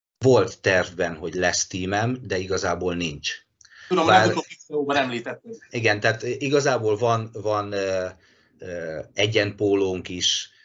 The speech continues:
Speaker 1: eh, logóval, mindennel, mert ugye, eh, készültem, de, de nem. Nekem ne, nincs, és, eh, és nem is lesz. Ö, még egyszer elmondom, bárki, aki jön, ö, és szeretne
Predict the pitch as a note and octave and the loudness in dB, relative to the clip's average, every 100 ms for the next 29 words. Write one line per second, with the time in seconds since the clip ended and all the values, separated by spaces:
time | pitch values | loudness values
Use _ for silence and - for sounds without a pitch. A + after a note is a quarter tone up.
0 | _ _ - F#2+ F2 E2 D#2 D2 - - | _ _ -10 -4 -4 -4 -6 -8 -10 -14
1 | - A2+ A2+ G#2+ G2 F#2+ F#2+ F2+ G2+ A2 | 0 4 4 6 6 6 6 4 2 2
2 | G2+ F#2+ F#2 F2+ F#2+ F#2+ F#2+ F2+ - - | 2 0 0 -2 -4 -2 -2 -2 -6 -14
3 | F#2+ E2+ - A2+ A2+ A#2 A2 G#2+ G#2 G2+ | -10 -8 -4 0 0 -2 -4 -2 0 0
4 | - G#2 G2 G2+ F#2 E2+ E2 _ G2+ G2+ | 0 -4 -4 -2 -4 -6 -14 _ -8 -4
5 | G2+ G2 G#2 - G#2+ A#2+ C3 B2+ G2 - | -4 -4 -4 -4 0 2 0 0 0 2
6 | - F#2+ - F2+ - F#2+ E2 - E2 - | 2 0 0 -4 -6 -4 -4 -4 -4 -4
7 | - - _ _ _ _ - - _ - | -6 -6 _ _ _ _ -20 -20 _ -2
8 | F#2 F2+ F2+ F2 - A2+ A#2+ G#2+ - G2+ | 2 2 2 0 -2 0 4 4 2 2
9 | G2 A2+ B2+ B2 B2 A#2+ A2 A#2+ A#2 A2 | 2 2 0 -2 -2 -4 0 2 2 0
10 | - - F#2 E2+ F2+ G2 G#2 A2+ A#2+ A#2+ | -4 -8 -6 -6 -6 0 0 0 -4 -10
11 | - F2+ F2 E2 - E2+ - G#2 F2+ - | -12 -8 -6 -6 -8 -6 -2 0 -2 -6
12 | F2+ E2+ | -8 -8